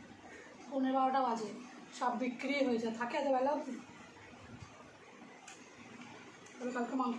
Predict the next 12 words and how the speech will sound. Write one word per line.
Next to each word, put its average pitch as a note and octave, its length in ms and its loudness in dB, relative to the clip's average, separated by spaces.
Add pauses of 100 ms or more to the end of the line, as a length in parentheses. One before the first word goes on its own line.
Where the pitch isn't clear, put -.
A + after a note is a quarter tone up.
(140)
আমরা C4 220 4
খেয়েছি, C4 280 2 (1040)
আজকে A3+ 220 0
আবার B3+ 220 4
সকালে B3+ 300 6
এটা B3+ 180 4
করলাম, B3 280 8
কালকের A#3+ 320 6
জন্য C4+ 140 8 (100)
ছিল, B3 140 4
এটা B3 180 4
কালকে A#3 200 4